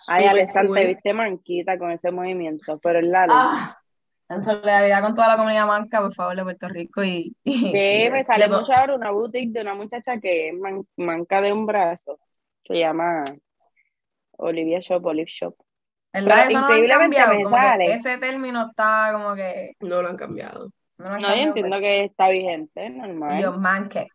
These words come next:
Speaker 3: Estamos grabando hoy en early in the morning, yo tengo un poco de sueño todavía.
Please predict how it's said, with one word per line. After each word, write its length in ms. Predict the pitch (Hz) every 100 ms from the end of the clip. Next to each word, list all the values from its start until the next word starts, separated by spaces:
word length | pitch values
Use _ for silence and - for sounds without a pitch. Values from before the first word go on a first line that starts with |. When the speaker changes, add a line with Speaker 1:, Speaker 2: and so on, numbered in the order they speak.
| - _ _ _ _ _ _
Speaker 3:
Estamos 360 | - 214 226 247
grabando 500 | 262 269 269 269 262
hoy 100 | 254
en 160 | 262 247
early 380 | 220 240 247 247
in 120 | 240
the 140 | 220
morning, 420 | 202 208 208 196 185
yo 140 | 185
tengo 240 | 196 214
un 100 | 220
poco 280 | 220 214 214
de 120 | 208
sueño 320 | 202 190 185 175
todavía. 380 | 165 143 -